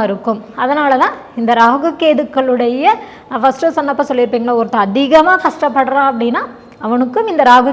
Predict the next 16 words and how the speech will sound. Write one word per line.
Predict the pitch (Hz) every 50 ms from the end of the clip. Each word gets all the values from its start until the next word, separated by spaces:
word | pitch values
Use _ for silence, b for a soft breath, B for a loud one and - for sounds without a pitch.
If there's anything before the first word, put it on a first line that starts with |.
| - -
கேது | 254 233 220 226 -
பிரச்சனை | 226 196 - - - 233 220
தான் | 240 285 302 262
அதிகமா | 208 220 220 226 208 220 214 202
இருக்கும். | 196 196 - 208 B B B B B B -
So | - 269 247 -
கர்மா | 254 247 254 311 339 320 294 254
அதிகமா | 226 262 254 294 285 302 294 269
இருந்தது | 254 247 254 240 240 262 254 247
அப்படின்னா, | 214 208 220 220 269 359 571 B B B B B -
நான் | 311 320 330 339 349
ஈஸியா | 381 359 349 403 359 -
சொல்லிடலாம் | 349 320 302 302 277 277 262 262
நீங்க | 269 262 269
அப்ராடு | 240 214 254 277 285 294 294 294
போயிருக்கங்க | 269 254 247 247 247 254 240 233 240